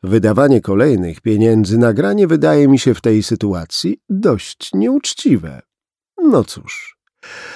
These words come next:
Kwestia poziomów istotnie przypomina grę wideo. Sugerowanie, że życie jest grą, ma rzecz jasna lekceważący wydźwięk. Życie większości ludzi przez większość czasu wcale nie przypomina gry.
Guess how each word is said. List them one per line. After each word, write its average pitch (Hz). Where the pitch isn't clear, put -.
Kwestia 151
poziomów 123
istotnie 139
przypomina 135
grę 107
wideo. 71
Sugerowanie, 104
że 95
życie 104
jest 87
grą, 123
ma 202
rzecz 160
jasna 123
lekceważący 107
wydźwięk. 90
Życie 185
większości 131
ludzi 104
przez 110
większość 123
czasu 135
wcale 180
nie 151
przypomina 117
gry. 107